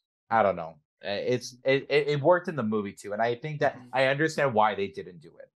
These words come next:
Speaker 1: I understand
Speaker 2: Yeah.
Speaker 1: why.
Speaker 2: Like,
Speaker 1: Yeah.
Speaker 2: I, I, I can hear what you're saying and agree with, like, why it adds something to the dynamic, but I also think there's enough drama there that it's not necessary. And I think,
Speaker 1: Yeah.
Speaker 2: yeah, I, I give kudos to the film for making that cut, even if it would still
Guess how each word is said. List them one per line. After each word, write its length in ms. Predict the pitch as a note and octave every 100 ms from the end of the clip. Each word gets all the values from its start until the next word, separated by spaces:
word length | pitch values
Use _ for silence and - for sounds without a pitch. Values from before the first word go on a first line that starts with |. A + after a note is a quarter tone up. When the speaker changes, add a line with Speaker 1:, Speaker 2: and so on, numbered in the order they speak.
| -
Speaker 1:
I 120 | G#2+
understand 400 | G#2 C#3+ G#2 F#2
Speaker 2:
Yeah. 60 | E2+
Speaker 1:
why. 100 | D#2+ - B2 - F#3+
Speaker 2:
Like, 80 | F#3
Speaker 1:
Yeah. 100 | - - _ -
Speaker 2:
I, 220 | G3 G3+ -
I, 300 | F#3+ E3+ E3+ -
I 80 | F3+
can 380 | F#3+ E3+ F3 - _
hear 200 | D#3 F3+
what 100 | F3+
you're 80 | D#3
saying 280 | - C3+ B2+
and 60 | B2
agree 260 | A#2 B2+
with, 160 | B2 A#2
like, 140 | A#2+ A2+
why 200 | A#2 A#2
it 180 | A#2 A2+ _ C#3
adds 360 | A#2+ A#2 -
something 640 | - B2+ B2+ C#3+ B2+ A#2+ -
to 200 | - C#3+ E3
the 80 | E3
dynamic, 600 | E3 D#3+ E3 F3 F#3+ -
but 100 | E3
I 100 | C#3
also 260 | C3+ C3 B2+
think 180 | C3 B2
there's 220 | B2 B2+
enough 420 | A#2+ A#2+ A#2+ A#2+ C#3+ A#2
drama 520 | - G#2+ A2+ A2+ A2
there 200 | A2+ A2+ A#2
that 140 | A2+
it's 100 | -
not 140 | B2 G#2+
necessary. 580 | A2 - C#3 D#3 D#3 D3+
And 80 | D3
I 60 | C3+
think, 260 | C3+ B2
Speaker 1:
Yeah. 120 | G#2+
Speaker 2:
yeah, 280 | F#2+ A2 A#2 - - -
I, 100 | C3+
I 20 | B2
give 160 | C3+ -
kudos 340 | C#3+ B2 B2
to 80 | B2
the 80 | B2+
film 240 | B2+ B2
for 100 | C3
making 320 | A#2 A#2 D#3
that 220 | D3+ D3 -
cut, 260 | F3 D#3
even 220 | B2+ A#2
if 100 | A2 - -
it 120 | -
would 220 | B2 A2
still 260 | - A2+